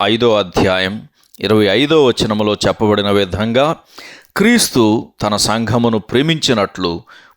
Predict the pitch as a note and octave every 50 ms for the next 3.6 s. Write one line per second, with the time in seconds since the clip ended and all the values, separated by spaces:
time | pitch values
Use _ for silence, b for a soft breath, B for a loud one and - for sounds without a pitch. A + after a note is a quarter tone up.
0 | B - - A2+ B2 A#2+ - - A#2 A2 G#2 G2+ G2 G#2 G#2+ B2 D3+ F3+ - -
1 | b b b b b _ A2+ A2+ C3+ D#3+ E3+ E3+ E3+ E3 D#3+ D#3+ D#3+ D3+ C#3+ B2+
2 | A2 F2+ E2 F#2 G2 G#2+ A2 A2+ A#2 A2+ A2 G#2+ G#2+ G#2+ G#2+ G2+ - - F#2 F#2+
3 | G#2 A2 A2+ G#2+ - - A2+ G#2+ G#2+ G#2+ G#2+ -